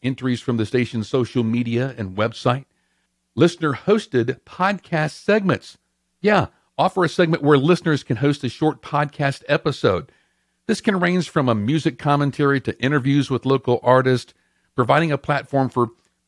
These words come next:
budding radio talents, perhaps. You know, you could probably start with a young person that you know interviewing their teacher. I mean, it's a podcast. It's probably not something you're gonna put on the radio,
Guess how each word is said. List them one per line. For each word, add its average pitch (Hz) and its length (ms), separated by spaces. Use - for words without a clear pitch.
budding 143 360
radio 165 460
talents, 107 560
perhaps. 107 640
You 95 60
know, 131 220
you 127 100
could 139 120
probably 139 340
start 170 300
with 131 100
a 127 60
young 135 300
person 127 320
that 117 180
you 123 80
know 110 220
interviewing 147 580
their 135 180
teacher. 123 640
I 170 40
mean, 185 140
it's - 160
a 180 60
podcast. 165 640
It's 113 100
probably 202 400
not 151 200
something 131 220
you're 117 80
gonna 117 160
put - 240
on 107 140
the 85 120
radio, 92 600